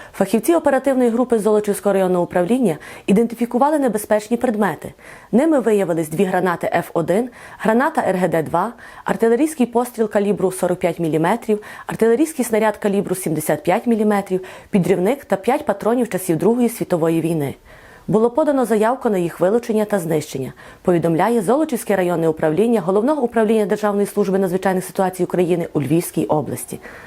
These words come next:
Пам'ятайте, правильно і безпечно знешкодити вибухонебезпечні предмети здатні лише досвідчені фахівці. В жодному разі не намагайтеся робити це самостійно, адже це може призвести до трагічних наслідків.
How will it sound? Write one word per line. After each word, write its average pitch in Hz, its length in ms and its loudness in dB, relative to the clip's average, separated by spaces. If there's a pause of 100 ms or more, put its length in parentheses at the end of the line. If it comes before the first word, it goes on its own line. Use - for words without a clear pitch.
(300)
Пам'ятайте, 208 680 0 (360)
правильно 247 420 2
і 202 100 0
безпечно 226 520 -2
знешкодити 190 520 -2
вибухонебезпечні 175 840 -2
предмети 165 540 -2 (300)
здатні 247 400 2
лише 208 220 0
досвідчені 190 580 0
фахівці. 160 580 -4 (380)
В 180 60 0
жодному 311 440 4
разі 175 380 -2
не 185 120 2
намагайтеся 185 720 0
робити 208 320 0
це 202 140 -2
самостійно, 190 640 -2 (340)
адже 160 240 0
це 196 200 0
може 247 200 0
призвести 160 580 -2
до 160 120 -2
трагічних 156 600 -2
наслідків. 143 540 -4